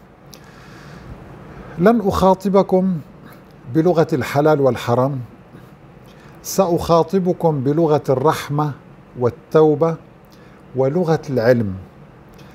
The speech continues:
لأن الإنسان عندما يدرك الحقيقة بشكل علمي،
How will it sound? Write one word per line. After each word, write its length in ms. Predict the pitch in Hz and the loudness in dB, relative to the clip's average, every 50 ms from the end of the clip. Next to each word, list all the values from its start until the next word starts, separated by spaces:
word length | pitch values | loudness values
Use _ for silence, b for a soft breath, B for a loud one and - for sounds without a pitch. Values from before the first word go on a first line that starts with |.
| B B B | B B B
لأن 240 | 165 202 240 240 240 | -6 -4 0 0 2
الإنسان 560 | 226 214 214 202 196 - - - 202 190 165 147 | 2 2 2 0 -2 -2 0 0 2 2 2 0
عندما 480 | 151 175 196 180 170 170 160 160 156 147 | 0 0 0 2 4 2 4 2 2 0
يدرك 880 | 147 165 196 185 147 131 147 131 127 110 - - - - - - - - - - - - 175 | 2 0 0 -2 0 2 2 2 2 0 -4 -6 -20 -20 -18 -18 -18 -20 -20 -20 -10 -6 -4
الحقيقة 760 | 156 131 117 - - 127 123 - - 165 170 156 - - 123 | -4 -4 -4 -6 -4 -6 -6 -4 0 0 0 0 0 -2 -4
بشكل 640 | 107 101 117 117 - - 165 160 - 143 127 120 117 | -4 -4 -6 -6 -4 -2 -4 -2 -2 -4 -2 -2 0
علمي، 580 | 117 113 135 151 160 156 147 143 147 160 170 | 2 4 4 4 4 2 0 0 -2 -2 -4